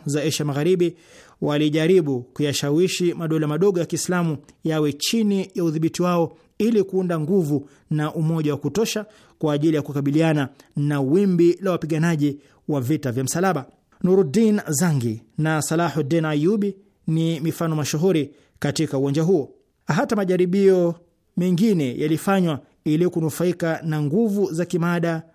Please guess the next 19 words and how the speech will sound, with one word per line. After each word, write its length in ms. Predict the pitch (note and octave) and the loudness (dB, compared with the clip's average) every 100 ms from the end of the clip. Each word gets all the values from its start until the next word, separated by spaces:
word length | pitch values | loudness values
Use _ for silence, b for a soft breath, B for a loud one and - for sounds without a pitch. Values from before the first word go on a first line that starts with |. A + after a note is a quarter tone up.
| b D#3 | b -4
na 160 | D#3 | -4
kiroho 640 | - F3+ G#3 F#3 E3 B2 b b | -2 2 2 2 0 -2 b b
za 400 | D3+ C3+ D#3 - | -6 -4 -4 -4
ardhi 460 | F#3 E3+ D#3 D#3 D3+ | -2 -2 -2 -2 -4
ya 160 | E3 D3+ | -4 -4
kati 440 | - A3 G#3 G3 F#3+ B B | -2 -4 -2 -6 -6 B B
na 80 | D#3+ | -4
ya 100 | D#3 | -2
mashariki 640 | D3+ - D#3+ F3+ F3+ F3 D#3 B B - | -2 -2 0 0 0 -2 -2 B B -4
ya 160 | D#3 | -2
eneo 200 | D#3 E3 | 0 0
la 80 | D3+ | -2
Kiislamu 520 | - D3 - F#3 D#3+ C3+ B B | -2 -4 -2 0 -2 -4 B B
kwenye 200 | A3+ G3 | 0 0
muungano 380 | E3+ D#3 D3 D3 | 0 -2 -2 -2
huo, 360 | D3 F3+ B2 b b b _ - | 0 0 -2 b b b _ -6
lakini 640 | C#3 - G#3 D#3 C3 B2 _ _ _ | -4 -2 -2 0 -2 -6 _ _ _
hazikufanikiwa 880 | - C#3+ B2+ C#3+ D3 C#3 C3+ C3+ D#3+ | -8 -4 -2 -2 -4 -4 -6 -4 -4
sana. 360 | C#3 - D#3 | -4 -4 -4